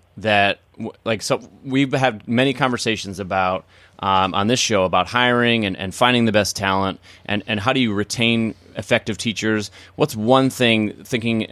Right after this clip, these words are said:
from the frame of equity in, in, in hiring the best teachers in your school, that you can share with us?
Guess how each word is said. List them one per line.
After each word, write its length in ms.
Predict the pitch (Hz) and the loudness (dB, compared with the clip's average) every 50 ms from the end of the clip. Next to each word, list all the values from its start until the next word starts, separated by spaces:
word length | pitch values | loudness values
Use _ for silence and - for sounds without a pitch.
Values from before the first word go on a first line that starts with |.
| 98 - | -8 -8
from 160 | - 110 107 | -4 -4 -2
the 80 | 104 95 | -2 -2
frame 260 | - 120 120 127 127 | 0 0 2 2 2
of 100 | 127 101 | 0 0
equity 600 | 101 101 104 - - 104 98 95 95 92 90 92 - - - - - - - | 0 -2 -2 -2 -2 -2 0 0 0 -2 -4 -6 -10 -20 -20 -20 -20 -10 -10
in, 80 | 95 | -10
in, 220 | - - 107 101 98 | -6 -4 -4 -4 -4
in 180 | - 110 104 98 | -4 -4 -6 -6
hiring 720 | 92 98 113 113 113 113 110 110 107 107 107 104 95 - _ _ - | -4 -2 0 2 2 4 4 4 2 2 0 -2 -6 -10 _ _ -8
the 80 | 101 | -6
best 460 | 87 - 104 98 - - - - - - | 0 2 2 2 2 -2 -8 -10 -12 -8
teachers 360 | - 110 95 - 98 92 85 | -6 -6 -4 -4 -4 -4 -4
in 80 | 87 92 | -4 -4
your 140 | 87 85 | -4 -6
school, 500 | 78 - - - 95 85 82 - 87 87 87 _ - | -6 -10 -10 -8 -8 -8 -8 -10 -10 -14 -20 _ -14
that 100 | - - | -10 -8
you 100 | 98 92 | -8 -8
can 140 | - 92 82 | -8 -10 -8
share 260 | - - 95 90 87 | -8 -6 -6 -4 -6
with 100 | 87 87 | -6 -6
us? 320 | 85 87 85 - - - | -6 -6 -6 -8 -10 -10